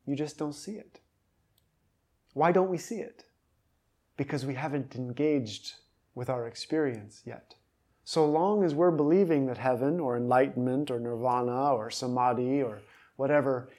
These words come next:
is somewhere out there that we have to aspire to, we miss that it's right here. We miss that it is right here underneath our feet all the time. That's why it's important to engage.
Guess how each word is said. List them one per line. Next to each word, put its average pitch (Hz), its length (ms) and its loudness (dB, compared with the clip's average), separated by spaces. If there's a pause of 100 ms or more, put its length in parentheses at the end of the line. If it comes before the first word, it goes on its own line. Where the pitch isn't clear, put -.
(140)
is 139 200 -2
somewhere 175 600 2
out 156 320 2
there 143 400 2
that 131 120 -4
we 143 120 -2
have 135 240 -10
to 123 140 -14
aspire 156 680 -4
to, 123 360 -10 (1000)
we 165 180 2
miss 180 440 0
that 131 160 -8
it's 135 180 -8
right 151 180 -8
here. - 280 -10
We 127 140 -4
miss 175 340 -4
that 143 160 2
it 143 100 4
is 143 260 2 (220)
right 170 260 2
here 160 380 2
underneath 135 420 0
our 123 120 -12
feet 165 360 -8
all 113 160 -8
the 113 100 -16
time. - 440 -18 (1080)
That's 175 280 -8
why 160 140 0
it's 147 120 -6
important 139 480 -4
to 127 100 -10
engage. 127 640 -8